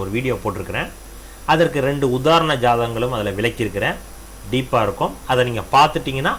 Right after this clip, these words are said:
அதற்கப்புறம் இந்த வீடியோ பார்த்தீங்கன்னா இன்னும் ஈஸியா புரியும் உங்களுக்கு. ஏன்னா அதனுடைய தொடர்ச்சியா கூட எடுத்துக்கலாம். அப்ப இந்த ஜாதகம் அதே போன்ற அமைப்பு தான். நான் இந்த வீடியோல அதே தான் சொல்லியிருப்பேன். மூணு ஃபேக்டர்ஸ் ரொம்ப முக்கியம். சனி,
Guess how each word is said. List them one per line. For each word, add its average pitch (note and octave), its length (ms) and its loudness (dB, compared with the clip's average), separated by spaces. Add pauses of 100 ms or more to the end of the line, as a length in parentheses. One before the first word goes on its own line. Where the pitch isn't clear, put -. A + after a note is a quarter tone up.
(140)
அதற்கப்புறம் D#3 560 2
இந்த C#3 180 0
வீடியோ B2+ 240 0
பார்த்தீங்கன்னா A#2 360 -4
இன்னும் B2+ 300 -4
ஈஸியா B2+ 260 0 (120)
புரியும் G#2 280 -2
உங்களுக்கு. F2 300 -6 (680)
ஏன்னா F3+ 160 2
அதனுடைய C3 340 2
தொடர்ச்சியா C#3+ 460 2
கூட C3 140 4
எடுத்துக்கலாம். F#2+ 440 -6 (840)
அப்ப - 180 2 (180)
இந்த A3+ 160 0 (120)
ஜாதகம் F3 440 6
அதே B2 160 2 (140)
போன்ற A#2 240 0
அமைப்பு G2 340 -6
தான். F2 200 -6
நான் C3 120 -2
இந்த C3 140 0
வீடியோல C#3 280 0
அதே A#2 220 0
தான் B2+ 220 2
சொல்லியிருப்பேன். F2+ 580 -6
மூணு C#3+ 240 -4
ஃபேக்டர்ஸ் C#3+ 460 -2
ரொம்ப A2+ 120 -4 (120)
முக்கியம். B2 340 -4 (680)
சனி, C#3 260 2